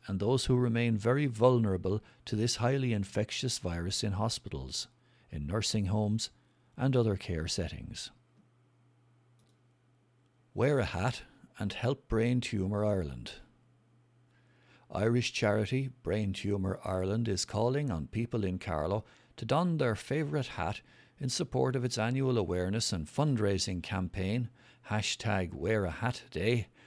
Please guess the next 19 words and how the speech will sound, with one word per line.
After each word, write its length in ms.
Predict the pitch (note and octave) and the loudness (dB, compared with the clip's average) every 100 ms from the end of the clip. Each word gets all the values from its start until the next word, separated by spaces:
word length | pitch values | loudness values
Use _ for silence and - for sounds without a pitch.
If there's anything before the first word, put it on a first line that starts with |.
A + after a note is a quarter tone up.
| - - | -20 -6
on 180 | - E3 | 0 0
Friday 460 | - G2+ F#2 G2 | 0 0 2 0
the 140 | G2+ G#2 | 0 -2
twenty-third 640 | - F#2+ A#2 A2+ F2+ F2 | -2 -2 -2 -4 -2 -2
of 120 | F#2+ G2+ | 0 -2
October. 600 | - - F2+ C#2+ B1+ - _ _ _ _ _ _ _ - - - | -2 -2 -2 -2 -8 -12 _ _ _ _ _ _ _ -20 -20 -16
The 120 | - E2 | -6 -2
annual 440 | G#2 G2+ F#2+ G2 | 0 0 0 -2
campaign 720 | - G#2+ F#2+ G2 A2 A2+ C3+ | -2 -2 -2 -2 0 2 0
raises 580 | G2+ F#2 F#2+ - E2 - | 2 2 2 -2 -4 -4
funds 420 | - G2+ A#2+ B2 | -2 -2 0 -2
for 140 | - - | -4 -8
the 120 | - | -8
charity's 720 | - E2+ F#2 F2+ F#2+ F#2 F#2 | -6 0 0 0 -2 -4 -6
vital 440 | - G#2 A2+ F2+ | -4 -4 -2 -4
support 540 | E2 - - - A2+ G2+ | -4 -6 -4 -2 -2 -2
and 100 | F2+ | -2
information 720 | G#2+ - F2+ G2+ A#2 - F2 | -4 -4 -4 -2 -2 -2 -4
services 720 | - E2+ F2 F#2 - A#2+ | -2 -2 -4 -4 -4 -4